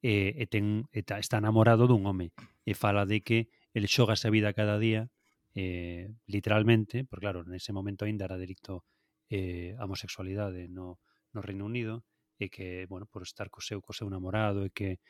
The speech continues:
e que ollarse, tiñan que ollarse con discreción cando estaban en público, e mesmo para sorrir tiñan que primeiro, eh, fixarse en que ninguén os estivera vendo para eles e tal e cual. Entón,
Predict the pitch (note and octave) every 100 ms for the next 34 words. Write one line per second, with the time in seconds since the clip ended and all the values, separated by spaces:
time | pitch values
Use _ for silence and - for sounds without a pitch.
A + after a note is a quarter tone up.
0 | _ _ - G2+ G#2+ G2+ A#2 G#2+ G#2 A2
1 | G#2 - G#2+ G#2 G2+ _ _ - G#2+ G2+
2 | G#2+ G#2+ - G2+ G#2 G2+ G2 - F#2+ A#2+
3 | A#2 A2+ A2 G#2+ G#2+ G#2 - - A2 G2+
4 | G#2+ G#2 G2 B2 A#2 A2+ - A#2 A2+ G#2+
5 | G2+ G#2+ A2 G2+ - G2+ A2+ A#2 G#2+ -
6 | A2 F#2+ G2+ G#2 G#2+ G#2 G2+ _ _ _
7 | _ - G2+ G2 F#2+ - A2 G#2 A2 G2+
8 | G2+ G2+ - G#2+ F#2+ F#2+ A2+ G#2 G2+ G2+
9 | G2+ G#2+ G#2+ G2 - F2+ E2+ F2 F2 G2+